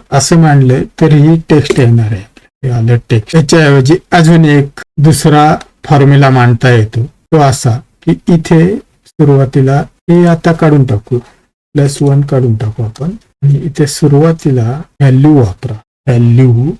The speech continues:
आणि इथे हे व्हॅल्यूने पण आपल्याला उत्तर आलं जे नंबर मध्ये कन्व्हर्ट केलं जाते. हे टेक्स्ट जे आहे ते नंबर मध्ये कन्व्हर्ट केलं. तर, अ,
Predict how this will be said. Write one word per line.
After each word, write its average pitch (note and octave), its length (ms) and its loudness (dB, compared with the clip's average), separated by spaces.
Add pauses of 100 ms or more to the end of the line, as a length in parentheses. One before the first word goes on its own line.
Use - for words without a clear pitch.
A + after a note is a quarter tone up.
(160)
आणि D3 360 2
इथे D3+ 440 0 (360)
हे F#3+ 60 4
व्हॅल्यूने D3+ 880 0
पण C3+ 260 0
आपल्याला A2+ 400 -4 (760)
उत्तर B2+ 340 -4
आलं G#2+ 340 -2 (360)
जे C3+ 340 0 (360)
नंबर C#3+ 380 2
मध्ये C3+ 300 2
कन्व्हर्ट B2 400 -2 (100)
केलं A2+ 200 -2
जाते. A2 400 -10
हे A#2+ 80 -2 (500)
टेक्स्ट - 420 -2 (200)
जे C3+ 100 2
आहे B2 240 0
ते C#3 160 -6
नंबर A2+ 340 0
मध्ये A#2+ 320 -2
कन्व्हर्ट C3+ 440 -2
केलं. - 160 -16
तर, D#3+ 540 0
अ, - 20 -4